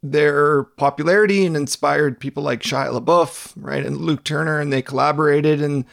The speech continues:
so there's that sort of stream of it. I just bring that up because so much happened between twenty ten and now, twenty twenty, right? Like, twenty fourteen especially, that's when the roots of the intellectual dark web was laid, when Sam Harris started to drift over to the right and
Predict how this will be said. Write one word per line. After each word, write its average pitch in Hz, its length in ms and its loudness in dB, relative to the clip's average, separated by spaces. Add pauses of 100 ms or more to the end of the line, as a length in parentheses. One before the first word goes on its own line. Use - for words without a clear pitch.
(100)
so 170 140 -2
there's 156 200 2
that 165 220 0
sort 151 180 -2
of 147 100 0
stream 165 540 -2
of 143 160 2
it. 123 280 0 (360)
I 175 140 2
just 208 220 -2
bring 214 180 4
that 175 220 2
up 143 320 0
because 147 680 0 (220)
so 190 240 0
much 208 200 0
happened 160 440 0
between 147 360 -2
twenty 160 320 -2
ten 151 280 -2
and 147 140 -2
now, 139 320 -2
twenty 143 240 2
twenty, 117 420 -2 (140)
right? 117 400 -2
Like, 123 320 -2
twenty 190 260 2
fourteen 170 520 0
especially, 160 540 0
that's 151 280 0
when 175 160 0
the 147 120 -2
roots 143 480 0
of 156 100 0
the 156 100 -2
intellectual 143 480 -2
dark 143 260 0
web 139 200 0
was 120 180 -2
laid, 156 460 2
when 131 180 -2
Sam 160 320 0
Harris 147 460 2
started 147 420 -4
to 147 80 -8
drift 143 300 -2
over 143 220 0
to - 100 -10
the - 100 -8
right 156 460 0
and 135 180 -2